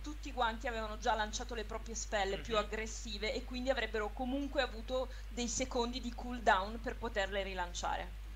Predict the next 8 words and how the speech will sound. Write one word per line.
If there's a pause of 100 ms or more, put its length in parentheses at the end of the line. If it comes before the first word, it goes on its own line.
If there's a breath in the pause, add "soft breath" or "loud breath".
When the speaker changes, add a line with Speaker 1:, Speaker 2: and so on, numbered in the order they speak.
(140)
Speaker 2:
Esatto,
è, (920 loud breath)
è
un
peccato.
Comunque,
eh, (280)
adesso,